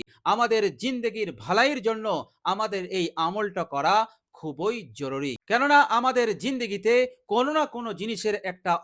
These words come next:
অভাব আছে। তো প্রিয় দর্শক, আমরা যদি এই আমলটি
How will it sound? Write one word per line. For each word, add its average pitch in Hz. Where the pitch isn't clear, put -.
অভাব 151
আছে। 135
তো -
প্রিয় 208
দর্শক, 208
আমরা 190
যদি 180
এই 165
আমলটি 202